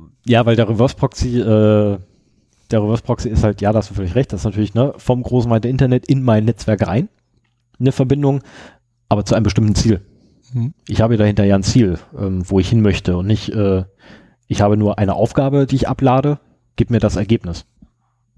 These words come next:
Speaker 1: Weil beim Load Balancer laufe ich ja nur hin, sage, hier, äh, ich habe da eine Aufgabe, wer macht denn das gerade? Und der Load Balancer verteilt das dann nacheinander auf die einzelnen,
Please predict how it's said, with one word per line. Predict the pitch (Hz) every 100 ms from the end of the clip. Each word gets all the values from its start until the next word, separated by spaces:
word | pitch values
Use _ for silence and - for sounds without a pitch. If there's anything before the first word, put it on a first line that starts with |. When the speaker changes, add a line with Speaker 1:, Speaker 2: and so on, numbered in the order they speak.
| _ _ _
Speaker 1:
Weil | 98
beim | 95 92
Load | 107 -
Balancer | 123 123 - 120 117 - _ -
laufe | 110 113
ich |
ja | 110
nur | 101
hin, | 120
sage, | 120 113 104
hier, | 113 127 117
äh, | 107 104
ich | 101
habe | 113
da | 113
eine | 110
Aufgabe, | 143 - 110 113 135 110
wer | 107
macht | 110 -
denn |
das | 90 -
gerade? | 80 82 - _ _ _ _ _ _ _ _ _ _ _
Und | - 98
der |
Load | 101 110
Balancer | 117 107 104 104
verteilt | 98 95 107
das | 107 -
dann | 98
nacheinander | 101 110 104 98
auf | -
die | 98
einzelnen, | 95 101 95 87